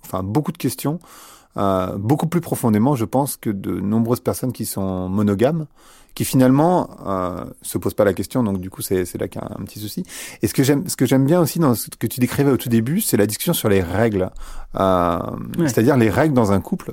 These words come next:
Speaker 1: euh, parce que dans un couple monogame, euh, je pense que la règle de base, elle est relativement simple,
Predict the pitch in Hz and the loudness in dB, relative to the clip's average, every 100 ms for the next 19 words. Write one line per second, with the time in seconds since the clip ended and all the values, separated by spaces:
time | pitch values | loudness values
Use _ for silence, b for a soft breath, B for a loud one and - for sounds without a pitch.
0 | - 104 90 - B B B 120 - 135 | -4 -2 -2 -6 B B B -2 0 2
1 | 143 123 - 139 117 104 135 165 131 - | 2 0 0 2 2 4 4 2 -2 -8
2 | - - - - - - - 147 131 139 | -14 -10 -8 -8 -10 -12 -12 -12 -4 -2
3 | 123 117 92 92 95 95 123 113 95 90 | 0 0 0 2 2 4 4 4 2 2
4 | 90 90 104 101 90 85 87 92 95 - | 0 4 4 4 2 -2 -2 -2 -4 -4
5 | 90 87 127 139 - | -6 -2 0 -2 -2